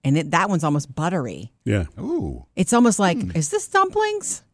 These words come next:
Speaker 1: It's almost a
Speaker 2: It's kind
Speaker 1: buttery.
Speaker 2: of a creamy base to it,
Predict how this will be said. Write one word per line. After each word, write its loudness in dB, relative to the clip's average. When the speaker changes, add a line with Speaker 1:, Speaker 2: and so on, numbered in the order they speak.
Speaker 1:
It's 0
almost 4
a 6
Speaker 2:
It's 2
kind 4
Speaker 1:
buttery. 6
Speaker 2:
of 2
a -2
creamy 6
base 2
to 4
it, 0